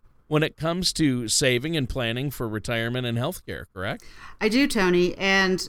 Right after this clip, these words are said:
Speaker 2: um, also what I, as part of this conversation today that we're having about long-term care, it's so important. Anyone who comes to see me, we're also gonna do some specific education with a healthcare specialist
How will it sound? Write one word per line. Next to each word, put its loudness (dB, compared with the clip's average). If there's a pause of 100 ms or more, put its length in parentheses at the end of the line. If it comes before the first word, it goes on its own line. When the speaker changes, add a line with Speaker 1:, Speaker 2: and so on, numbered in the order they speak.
Speaker 2:
um, -4 (460)
also 2 (500)
what 0
I, 2 (320)
as -4
part 0
of 0
this 2
conversation 0
today -2
that 0
we're -4
having 0
about 0
long-term 0
care, -4
it's -6
so 2
important. 0 (340)
Anyone 2
who 2
comes 0
to -6
see 2
me, 4 (280)
we're -2
also 2
gonna 2
do 2
some 0
specific -2
education -2
with -2
a -4
healthcare -2
specialist -4